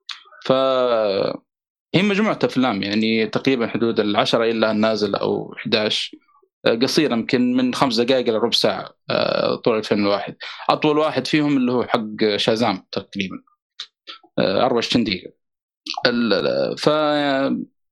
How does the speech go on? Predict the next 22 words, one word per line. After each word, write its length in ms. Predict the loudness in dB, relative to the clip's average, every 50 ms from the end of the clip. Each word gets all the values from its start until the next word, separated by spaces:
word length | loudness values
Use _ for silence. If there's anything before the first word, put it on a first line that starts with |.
| _ _ _ _ _ _
صراحة 300 | 2 2 2 0 2 2 2 2 4 2 2 0 -2 -4 -2 0
ممتازة. 840 | 2 2 2 2 2 2 2 2 2 2 2 0 0 0 -4 -8 _ _ _ _ _ _ _ _ _ _ _ _ 0
في 100 | 0 2
بعضها 460 | 4 2 2 2 2 0 0 0 0 2
يعني، 680 | 0 0 2 2 0 0 0 -2 -2 -4 -4 -6 -8 -10 -14 _ _ _ _ _ _ _ _ _ _ -4
يعني 300 | -2 0 0 0 0 0
ما، 260 | 0 2 0 0 0 0 0 -2 -2 -2 -2 0 0
ما 380 | 0 2 0 0 0 0 -2
تعطيك 440 | -4 -2 -2 -4 0 0 0 0 0
الجرعة 300 | 0 0 0 0 0 0
اللي 560 | -2 -2 -2 -2 -2 0 0 -2 -2 -4 -8 -10 -14 -12 -8
تحسها 320 | -4 -4 -2 0 0 2
مرة 280 | 2 2 0 0 0 -2
يعني، 240 | 0 0 0 0
لأنها 260 | 0 2 2 2 0 2
خمس 260 | 2 0 0 2 0
دقائق 260 | 2 2 0 0 0
كذا 140 | 0 0 2
أو 60 | 2
أربع 200 | 0 0 0 0
دقائق 340 | 2 2 2 0 -2 -2 -6
و-، 140 | -8 -8